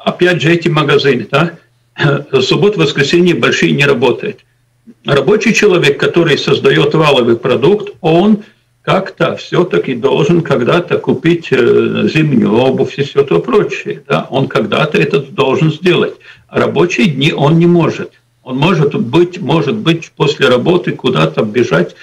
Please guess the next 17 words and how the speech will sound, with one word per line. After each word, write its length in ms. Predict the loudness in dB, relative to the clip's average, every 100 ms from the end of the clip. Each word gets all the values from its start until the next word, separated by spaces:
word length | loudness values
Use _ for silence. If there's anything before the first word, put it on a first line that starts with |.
| -18 -18 _
э, 380 | -2 0 0 0
и 100 | 0
что-то, 460 | -2 -2 0 0 -2
э, 320 | -2 -2 -2 -2
стараться 420 | 0 0 0 -2
по-, 200 | -4 -6 -6
э, 300 | -8 -6 -4
купить, 460 | -4 -2 -2 -2 -8
да? 240 | -6 -6 -6 _ _ -6
У 60 | 0
него 260 | 2 2
есть, 400 | 2 2 0 -2
э, 40 | 0
этот 460 | 2 2 0 0 -2
сертификат, 800 | -4 -2 -2 0 -2 -2 -2 -4
все 220 | -2 0
есть. 500 | 0 0 -6 -14 _